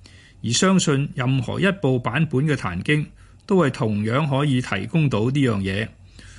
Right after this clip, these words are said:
所以讀任何一本壇經版本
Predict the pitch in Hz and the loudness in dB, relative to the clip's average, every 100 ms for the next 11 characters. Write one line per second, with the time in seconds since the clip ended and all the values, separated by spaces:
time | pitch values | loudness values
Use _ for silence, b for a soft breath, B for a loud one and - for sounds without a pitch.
0 | B - 139 160 147 123 131 120 120 - | B -4 2 2 2 -2 -2 -2 -2 -4
1 | 104 165 - 135 143 95 101 147 135 117 | -4 -4 0 -2 0 -2 0 0 0 0
2 | 131 120 110 | -2 -2 -2